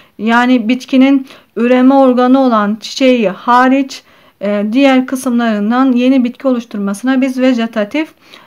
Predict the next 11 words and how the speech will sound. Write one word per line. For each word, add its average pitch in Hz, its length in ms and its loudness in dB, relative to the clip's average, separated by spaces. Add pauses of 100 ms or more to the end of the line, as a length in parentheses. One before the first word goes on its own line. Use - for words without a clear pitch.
(160)
üreme 247 440 0
diyeceğiz. 294 600 -2 (1080)
Temelinde 254 600 2
mitoz, 233 520 -2
bölünme 214 580 -2
vardır 262 460 0
ve 254 100 2
genellikle 247 760 -2
çiçekli 240 500 -6
bitkilerde 202 600 -8
görülüyor. 269 680 -2